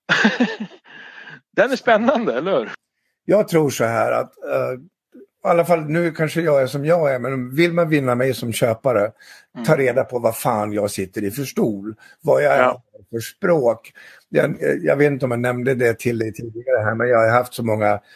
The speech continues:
Speaker 2: eftersom vi nu digitaliserar och moderniserar samhället, då
Speaker 1: Mm.
Speaker 2: står ju de här säljarna av detta på kö.
Speaker 1: Mm, mm.
Speaker 2: Och de kommer ju oftast in i rummet och svänger sig i lingvistik och i teknik och förkortningar.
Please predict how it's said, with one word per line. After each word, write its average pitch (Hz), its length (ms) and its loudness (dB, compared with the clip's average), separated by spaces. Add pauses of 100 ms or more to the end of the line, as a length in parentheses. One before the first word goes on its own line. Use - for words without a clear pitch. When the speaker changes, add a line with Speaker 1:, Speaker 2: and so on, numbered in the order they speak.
(220)
Speaker 2:
eftersom 120 380 -2
vi 127 120 -2
nu 120 160 -6
digitaliserar 120 880 0
och 113 60 -2
moderniserar 113 640 -2
samhället, 113 580 0 (380)
då 269 60 -10
Speaker 1:
Mm. 135 100 2
Speaker 2:
står - 280 -2
ju 135 140 0
de 117 60 -4
här 120 200 2
säljarna 120 480 0
av 123 420 0
detta 123 500 -2 (180)
på 160 100 -10
kö. 117 500 0 (440)
Speaker 1:
Mm, 147 140 -2
mm. 123 380 -2
Speaker 2:
Och 143 160 -10
de 135 180 -2
kommer 196 220 0
ju 185 60 4
oftast 135 400 -2
in 160 180 4
i 185 100 4
rummet 123 400 0
och 120 80 -8
svänger 131 380 0
sig 120 420 -2 (460)
i 127 240 0
lingvistik 131 880 0
och 113 120 4
i 117 100 -4
teknik 131 500 -4
och 120 80 0
förkortningar. 123 720 0